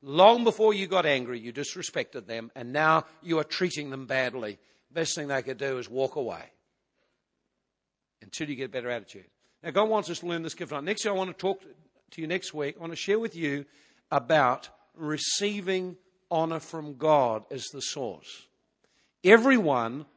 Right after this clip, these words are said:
wants to be honored. Everyone, without exception. It's just we keep going the wrong places and doing the wrong things. But if you and I could learn how to receive from the Lord the value he wants to put on us,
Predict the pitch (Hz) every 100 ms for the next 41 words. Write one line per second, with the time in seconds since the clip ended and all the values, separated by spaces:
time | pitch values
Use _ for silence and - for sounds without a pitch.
0 | _ 147 165 165 - 170 151 147 135 104
1 | 85 _ _ _ _ _ _ _ - 160
2 | 131 123 110 104 101 104 117 131 165 -
3 | 120 - 98 _ _ _ _ _ - 151
4 | - 202 - 165 160 - 180 160 175 175
5 | 170 165 175 143 135 113 135 120 - _
6 | _ 147 127 139 139 131 127 123 127 120
7 | 98 _ - _ _ _ _ _ - 151
8 | 170 202 233 208 170 147 147 _ _ -
9 | 131 151 175 170 147 143 135 131 - -
10 | 190 208 - 160 135 127 139 196 175 113
11 | 120 - 113 113 107 151 165 151 160 151
12 | 156 - - - 175 151 110 95 104 -
13 | -